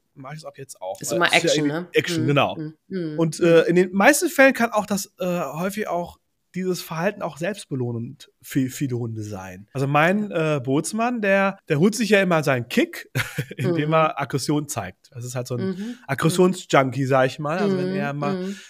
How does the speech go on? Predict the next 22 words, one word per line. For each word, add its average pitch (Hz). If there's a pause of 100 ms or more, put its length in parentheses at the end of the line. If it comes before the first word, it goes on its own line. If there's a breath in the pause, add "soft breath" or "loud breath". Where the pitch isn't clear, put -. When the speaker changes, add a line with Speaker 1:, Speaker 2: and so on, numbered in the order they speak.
(120)
Speaker 1:
äh, 147
das, 156
die 156
Möglichkeit 170
hätte, 240
hätte 196
ich -
ihm 180
sehr 175
viele 180
Möglichkeiten 165
gegeben, 175
dass 185
er 160
sich 151
mit 156
anderen 156
Hunden 160
in 147
Kontakt 139
gehen 202
darf. 214